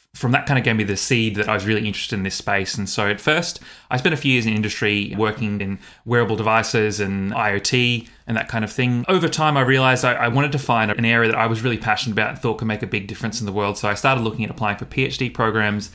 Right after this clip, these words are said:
and found at the University of Melbourne a group that was doing research into wearable devices for pregnancy. And so that's where my journey began. I started my P H D in twenty seventeen with this idea of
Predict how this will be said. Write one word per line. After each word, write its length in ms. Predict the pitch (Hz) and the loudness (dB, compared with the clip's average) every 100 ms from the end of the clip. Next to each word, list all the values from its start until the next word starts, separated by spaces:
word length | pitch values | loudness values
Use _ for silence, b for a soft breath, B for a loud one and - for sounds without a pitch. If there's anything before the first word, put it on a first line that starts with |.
| B B B | B B B
and 120 | 117 | -4
found 320 | - 123 123 | 2 2 2
at 80 | 120 | 0
the 60 | 110 | 0
University 400 | 107 104 - 107 | 0 0 -2 -2
of 60 | |
Melbourne 440 | 101 98 95 98 95 B B | -2 -2 -2 -6 -8 B B
a 100 | 110 | -4
group 220 | 120 110 | -2 -4
that 80 | 92 | -4
was 120 | 110 | -4
doing 200 | 110 98 | -2 -2
research 420 | 98 - 98 - | -2 -2 -4 -4
into 280 | 113 98 104 | -6 -4 -4
wearable 420 | 98 107 101 101 | -4 -2 0 0
devices 400 | 98 95 92 - | -2 -2 -4 -6
for 100 | 107 | -10
pregnancy. 480 | - 107 98 - 107 | -4 -2 -2 -4 -4
And 120 | 98 | -4
so 100 | - | 0
that's 240 | 120 - - | 0 0 -2
where 100 | 104 | -2
my 140 | 101 | -2
journey 320 | 95 101 98 | -2 -2 -2
began. 540 | 92 95 98 101 98 92 B | -4 -6 -4 -2 -4 -6 B
I 100 | 123 | -2
started 400 | 107 - 113 104 - | 0 2 2 0 -2
my 140 | 113 | -2
P 140 | 117 143 | 0 0
H 120 | - | 2
D 160 | 131 | 0
in 160 | 131 107 | 0 -2
twenty 240 | - 110 | -2 -2
seventeen 600 | 107 107 104 95 110 123 131 | 0 -2 -2 -4 -2 0 0
with 140 | 107 | -2
this 360 | 110 - - - - | -4 -4 -8 -16 -2
idea 520 | 120 113 117 123 117 | 0 2 0 0 0
of 220 | 104 101 | 0 -2